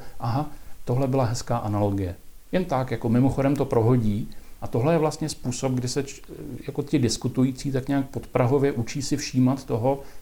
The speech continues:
co dělají, jak na to jdou. A když si taky ukáže najednou člověk, že jejda, tohle ne-,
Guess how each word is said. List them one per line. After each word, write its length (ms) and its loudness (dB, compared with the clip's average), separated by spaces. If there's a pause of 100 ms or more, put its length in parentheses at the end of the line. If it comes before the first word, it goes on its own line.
co 160 0
dělají, 640 2
jak 180 -4
na 100 0
to 140 0
jdou. 380 4 (360)
A 80 -6
když 220 -2
si 120 -4
taky 280 -4
ukáže 640 2
najednou 460 0
člověk, 400 0
že 180 0 (560)
jejda, 300 0
tohle 240 0
ne-, 120 0